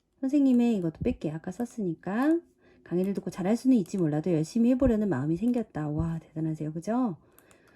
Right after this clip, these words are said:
강의를 듣고 잘할 수 있을지는 몰라도 열심히 해보려는 마음이 생겼다. 벌써 변화가 일어난 거네요.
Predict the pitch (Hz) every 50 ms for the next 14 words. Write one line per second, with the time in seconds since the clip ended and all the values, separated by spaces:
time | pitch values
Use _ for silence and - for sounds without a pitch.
0 | _ _ _ _ - 170 175 190 180 185 175 - 175 175 - 165 165 180 180 -
1 | 190 175 - - 170 - 170 190 202 185 151 135 143 147 151 - 269 285 240 170
2 | 127 131 151 - - - 165 190 196 240 220 208 190 190 180 131 117 135 156 165
3 | - 233 233 226 220 - _ - 143 139 143 143 147 147 160 - - - - -
4 | - 247 - 190 - 151 165 170 156 139 143 170 165 156 151 151 160 160 160 156
5 | 170 208 254 294